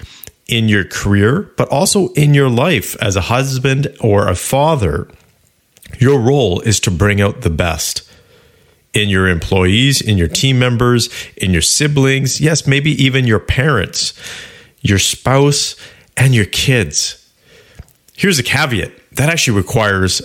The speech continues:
a lot of energy. It does. Because now you're taking that energy that you should be using for your own personal performance, and now you're directing it towards others. But guess what? There's a huge,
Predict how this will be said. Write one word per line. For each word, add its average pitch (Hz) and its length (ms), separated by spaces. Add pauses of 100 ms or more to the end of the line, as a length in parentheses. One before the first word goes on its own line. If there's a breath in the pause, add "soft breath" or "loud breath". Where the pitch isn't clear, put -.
a 101 100
lot 90 640 (220)
of - 180
energy. 92 580 (440)
It 117 80
does. 98 420 (380 loud breath)
Because 104 240
now 127 300
you're 110 420 (240 loud breath)
taking 120 420 (280)
that 110 280
energy 113 380
that 101 160
you 107 120
should 113 320
be 113 100
using 104 380
for 104 280
your 92 180
own 156 180
personal 104 380
performance, 87 600 (400 loud breath)
and 107 180
now 117 200
you're 123 180
directing 104 600
it 98 120
towards 92 560
others. 90 580 (320)
But 107 140
guess 127 240
what? 139 180
There's 107 200
a 101 40
huge, 165 800